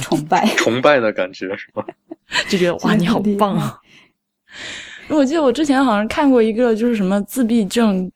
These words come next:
Speaker 3: 病人的一个公益活动的宣传片，是一个，
Speaker 2: 嗯。
Speaker 3: 一个黑人男孩儿，他就是，他就是直升机带着他飞一圈伦敦，他就可以，你只要给他时间，他就可以把所有整个全景画下来那种人。
Speaker 2: 哦。
Speaker 1: 啊，我知道，我知道，所以就是
Speaker 3: 对吧？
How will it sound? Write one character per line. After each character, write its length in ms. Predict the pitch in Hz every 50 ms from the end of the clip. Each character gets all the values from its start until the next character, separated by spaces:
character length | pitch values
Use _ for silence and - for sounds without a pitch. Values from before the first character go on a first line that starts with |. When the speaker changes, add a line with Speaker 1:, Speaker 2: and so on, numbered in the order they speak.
| _ _ _ _ -
Speaker 3:
病 180 | 254 247 220 202
人 160 | 180 175 180
的 140 | 190 190 185
一 100 | 175 170
个 260 | - - 202 185 170 160
公 240 | - - 220 220
益 100 | 233 226
活 160 | 208 - 151 151
动 140 | 185 226
的 80 | 196 175
宣 180 | - - 214 226
传 220 | 208 190 165 185
片， 220 | 185 220 220 240
是 120 | 247 - 285
一 120 | 254 247
个， 180 | 254 254 233 226
Speaker 2:
嗯。 180 | - - - - - - - - - - -
Speaker 3:
一 120 | - 208
个 120 | 196 254
黑 160 | 247 - 262 254
人 160 | 240 220 226
男 160 | 202 170 185
孩 140 | 180 180 170
儿， 80 | 170
他 160 | 180 190 202 202
就 100 | 220 220
是， 400 | 202 214 208 190 185 170 - - _ _
他 140 | - - 285
就 100 | 254 277
是 100 | 240 247
直 160 | 214 - 202
升 160 | 208 233 254 254
机 140 | 240 254
带 160 | 240 - 240 208
着 60 | 202
他 120 | 196 208
飞 200 | 208 - - 226
一 40 | 226
圈 220 | 196 - 202 196
伦 160 | 180 165 170 170
敦， 220 | 170 185 190 196
他 120 | 180 196
就 120 | 202 202 196
可 180 | 196 - 170
以， 180 | 175 175 165 151
你 120 | 170 190
只 80 | 190 185
要 80 | 180 180
给 60 | 170
他 100 | 170 180
时 160 | - - 170
间， 120 | 165 175
他 120 | 175 185 185
就 80 | 180
可 120 | 175 - 175
以 40 | 165
把 120 | - -
所 200 | 139 - - 165
有 120 | 185 175
整 160 | 165 - 156 139
个 120 | 160 185
全 200 | - - - -
景 220 | 165 - 170 170
画 160 | - - 180 175
下 140 | 165 139
来 120 | 135 71 76
那 140 | 101 - 143
种 100 | 110 104
人。 80 | - 202
Speaker 2:
哦。 160 | - 104 -
Speaker 1:
啊， 340 | 220 233 233 226 226 220 202
我 100 | 185 175
知 160 | 175 - 208
道， 200 | 196 220 220 196
我 80 | 175 190
知 160 | - - 190
道， 240 | 185 202 190 175 185
所 180 | - - 196
以 60 | 202 190
就 120 | 190 190
是 200 | 196 - - 180
Speaker 3:
对 100 | 170 160
吧？ 180 | 175 165 151